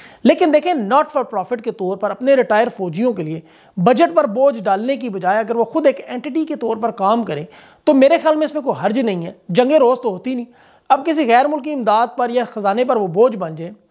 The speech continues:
और फंड्स वैसे लगना सही चाहिए। आप देखें, मिलिट्री अस्पताल देखें, इदारे देखें, स्कूल देखें, ये शायद वो पाकिस्तान के वाहिद इदारे हैं जहाँ अभी तक लूट मार से बचे हुए हैं।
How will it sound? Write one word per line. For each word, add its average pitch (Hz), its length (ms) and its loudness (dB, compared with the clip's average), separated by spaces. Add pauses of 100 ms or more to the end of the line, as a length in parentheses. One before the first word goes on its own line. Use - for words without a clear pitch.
(300)
और 262 100 2
फंड्स 320 360 0
वैसे 311 160 -4
लगना 269 360 2
सही 196 220 -8
चाहिए। 185 240 -8
आप 208 140 -6
देखें, 254 220 -4
मिलिट्री 214 340 -4
अस्पताल 208 380 2
देखें, 190 320 -6
इदारे 180 320 4
देखें, 180 240 -2
स्कूल 240 320 2
देखें, 143 280 0 (540)
ये 285 80 6
शायद 320 240 4
वो 302 100 2
पाकिस्तान 285 400 -2
के 285 80 -4
वाहिद 226 360 4
इदारे 202 340 0
हैं 277 120 0
जहाँ 208 240 0
अभी 240 140 -4
तक 240 140 0
लूट 214 240 -4
मार 208 200 0
से 202 140 -6
बचे 160 260 -6
हुए 165 100 -6
हैं। 131 80 -14